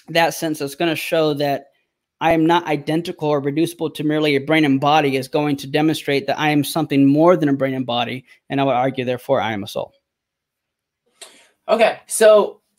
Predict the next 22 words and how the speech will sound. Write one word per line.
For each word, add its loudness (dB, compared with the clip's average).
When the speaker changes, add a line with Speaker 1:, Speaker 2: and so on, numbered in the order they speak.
Speaker 2:
uh, 4
one -6
thing -8
that, -4
one, -10
one -8
kind -10
of -12
question -6
that's -12
coming -8
to -4
my -4
mind -2
as -14
we -10
go -2
through -2
all 4
these -8
things, -6
uh, 4